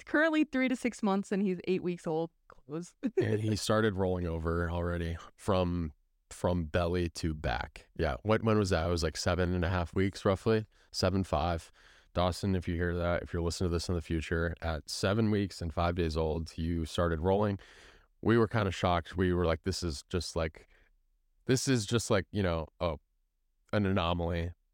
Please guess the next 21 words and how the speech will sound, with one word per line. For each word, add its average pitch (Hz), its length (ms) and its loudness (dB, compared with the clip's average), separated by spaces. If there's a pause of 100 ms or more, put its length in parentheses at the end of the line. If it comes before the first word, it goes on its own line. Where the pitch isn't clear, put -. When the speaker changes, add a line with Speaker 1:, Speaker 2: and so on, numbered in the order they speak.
(200)
Speaker 2:
And 95 200 0
so 95 140 2
we 90 120 2
just 90 200 -2
put 107 160 0
him 95 80 0
back 87 260 0
on 92 120 0
his 85 160 -2
stomach, 85 460 -2 (560)
and 104 120 -4
he 110 100 0
just 117 200 -4
kept 127 220 -2
doing 135 460 2
<laughs> - 60 -8
it 220 280 0
over 127 320 0
and 110 80 0
over 110 220 -2
again. 98 300 -2